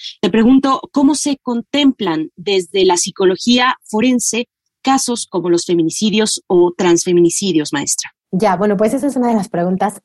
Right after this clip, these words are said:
Speaker 2: complejas a las cuales tendremos que irnos abocando poco a poquito, y principalmente tendrá que ver con la motivación para estos crímenes, y estas motivaciones generalmente están basadas en la misoginia, el sentido de superioridad, la concepción de mujeres como posesión,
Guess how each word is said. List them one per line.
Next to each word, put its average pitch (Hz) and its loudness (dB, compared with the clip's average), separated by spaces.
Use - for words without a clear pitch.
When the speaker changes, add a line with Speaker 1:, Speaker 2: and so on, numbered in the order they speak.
Speaker 2:
complejas 196 -4
a 170 -2
las 151 -6
cuales 180 -4
tendremos 196 -2
que 180 -4
irnos 185 -4
abocando 180 -4
poco 170 -8
a 156 -6
poquito, 151 -8
y - -6
principalmente 349 0
tendrá 240 -4
que 262 -4
ver 233 0
con 214 -4
la 190 -2
motivación 196 -2
para 185 0
estos 185 -6
crímenes, 202 -2
y 202 2
estas 226 0
motivaciones 240 0
generalmente 190 -2
están 175 -6
basadas 175 -2
en 214 -2
la 175 -2
misoginia, 185 -2
el 180 -4
sentido 170 -4
de 170 -2
superioridad, 170 -2
la 175 -6
concepción 175 -8
de 175 -4
mujeres 165 -8
como 151 -10
posesión, 240 -4